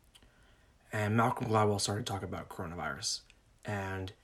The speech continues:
he painted this very broad picture about how deadly covid could be using research he had gathered,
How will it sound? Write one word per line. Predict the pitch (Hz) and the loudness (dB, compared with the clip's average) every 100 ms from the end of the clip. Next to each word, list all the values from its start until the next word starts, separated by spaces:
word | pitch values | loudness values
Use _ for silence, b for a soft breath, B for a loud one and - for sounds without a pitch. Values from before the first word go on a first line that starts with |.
| _ | _
he | - 104 | -6 0
painted | 113 107 101 | 2 2 2
this | 95 | -2
very | 98 120 143 139 | 4 6 8 8
broad | 113 107 104 | 6 4 2
picture | 104 - 104 101 | -2 -2 -2 -2
about | 92 98 90 b b | -2 -4 -4 b b
how | - 107 101 | -4 0 0
deadly | 98 101 95 101 | 2 0 2 0
covid | - 98 98 98 | 0 -2 -2 -4
could | - 90 | -8 -4
be | 98 95 95 B B - | -2 -2 -6 B B -2
using | 104 101 101 | 0 2 0
research | 101 101 - 95 - | 0 0 0 0 -2
he | - | 0
had | 98 - | 0 0
gathered, | 92 - 69 | -2 -2 -6